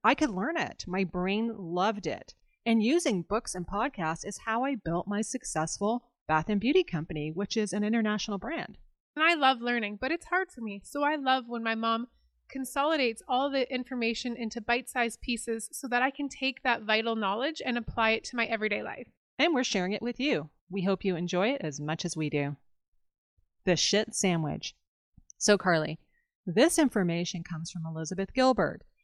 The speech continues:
Speaker 1: She's the New York Times best-selling author of Eat, Pray, Love and a bunch of other books. Do you know her work?
Speaker 2: I love her work. She's fantastic.
Speaker 1: She is great. She's just seems like a really great human being, a really interesting human being.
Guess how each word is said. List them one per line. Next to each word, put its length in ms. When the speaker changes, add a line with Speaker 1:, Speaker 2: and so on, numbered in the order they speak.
Speaker 1:
She's 420
the 260
New 140
York 200
Times 440
best-selling 600
author 440
of 240
Eat, 220
Pray, 320
Love 400
and 320
a 80
bunch 360
of 120
other 220
books. 520
Do 80
you 60
know 120
her 160
work? 220
Speaker 2:
I 140
love 420
her 160
work. 260
She's 200
fantastic. 680
Speaker 1:
She 300
is 120
great. 320
She's 220
just 220
seems 220
like 140
a 40
really 240
great 240
human 280
being, 240
a 40
really 220
interesting 440
human 240
being. 360